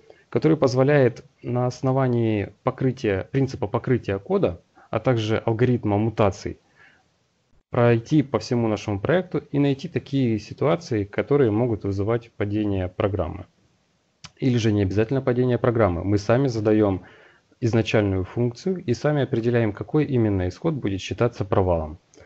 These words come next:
Для его работы нам необходимо объявить несколько директорий, которые будут во время работы наполняться временными файлами. По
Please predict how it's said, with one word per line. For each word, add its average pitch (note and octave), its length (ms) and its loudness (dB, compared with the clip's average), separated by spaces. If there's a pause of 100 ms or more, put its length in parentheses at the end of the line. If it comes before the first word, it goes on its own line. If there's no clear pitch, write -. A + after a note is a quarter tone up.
(380)
Для A2 160 2
его C3+ 220 4
работы C3+ 360 2
нам A2+ 160 2
необходимо A2+ 500 0
объявить A2 320 2
несколько G#2+ 380 -2
директорий, G2+ 640 -4 (260)
которые F3+ 300 2
будут D3+ 340 0
во B2+ 80 2
время B2 280 2
работы B2 360 0
наполняться A#2 840 -2
временными B2 460 2
файлами. G2 580 0 (760)
По A2+ 200 -4